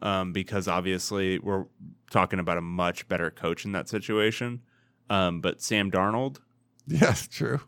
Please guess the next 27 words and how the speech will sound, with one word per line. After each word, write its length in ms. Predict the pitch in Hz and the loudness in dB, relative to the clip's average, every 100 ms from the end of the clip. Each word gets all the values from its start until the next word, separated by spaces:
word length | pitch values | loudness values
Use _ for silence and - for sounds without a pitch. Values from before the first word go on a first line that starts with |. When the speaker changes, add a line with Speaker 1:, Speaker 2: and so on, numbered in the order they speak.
| _ | _
Speaker 1:
Um, 500 | 107 98 92 90 87 - | 2 4 4 2 -2 6
I 40 | |
mean, 120 | 135 | 8
obviously 640 | 151 165 156 135 - 120 110 | 12 12 12 10 8 4 6
working 380 | 104 117 117 110 | 6 2 2 0
with 120 | 98 | 2
a 60 | 95 | 2
Hall 180 | 104 | 2
of 80 | 92 | 2
Famer 400 | - 110 104 95 | 2 2 2 2
at 80 | 90 | 2
head 200 | 98 90 | -2 2
coach, 400 | 139 147 95 - | 4 4 2 0
but 180 | 98 - | -4 -4
still, 240 | - 147 | 0 2
that's 220 | 92 95 | 2 2
a 80 | 104 | -2
freshman 380 | - 95 - 98 | 2 0 0 -4
quarterback, 520 | 98 98 101 110 107 | 0 0 2 2 2
a 60 | 90 | 0
young 260 | 85 107 | 0 -2
quarterback 540 | 113 98 90 95 95 90 | 0 0 0 0 -2 -2
leading 260 | 87 90 | -6 -4
a 40 | 87 | -8
team, 480 | - 92 85 85 - | -4 -4 -4 -8 -6
you 80 | 110 | -2
know, 240 | 87 95 | 0 -2